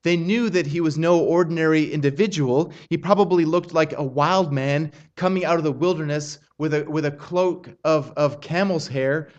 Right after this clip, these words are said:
with a coat of camel's hair, eating locusts and wild honey. And he probably sounded like a wild man, commanding people to repent of their sins. Now, they knew that something was different about him. They knew that his im-,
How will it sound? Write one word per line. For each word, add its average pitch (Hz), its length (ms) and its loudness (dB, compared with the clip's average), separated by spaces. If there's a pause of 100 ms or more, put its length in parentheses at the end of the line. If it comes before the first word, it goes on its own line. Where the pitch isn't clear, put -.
with 135 100 -8
a - 20 -8
coat 190 180 2
of 147 120 0
camel's 175 400 -2
hair, 147 340 0 (240)
eating 170 320 0
locusts 180 560 2 (220)
and 147 200 -2
wild 156 300 2
honey. 139 480 -6 (480)
And 151 80 0
he 165 60 6
probably 185 440 4
sounded 208 540 2
like 160 200 2
a 147 60 2
wild 131 380 4
man, 180 400 0 (180)
commanding 202 560 2
people 165 540 -4 (260)
to 156 120 -4
repent 160 480 -2
of 147 180 -8
their 151 160 0
sins. 143 800 -6 (1400)
Now, 175 120 4
they 180 160 6
knew 226 300 2
that 208 180 0
something 208 400 0
was 160 180 0
different 214 460 -2
about 135 340 0
him. 113 260 -6 (200)
They 170 100 2
knew 190 220 0
that 202 140 4
his 185 160 2
im-, 165 200 -2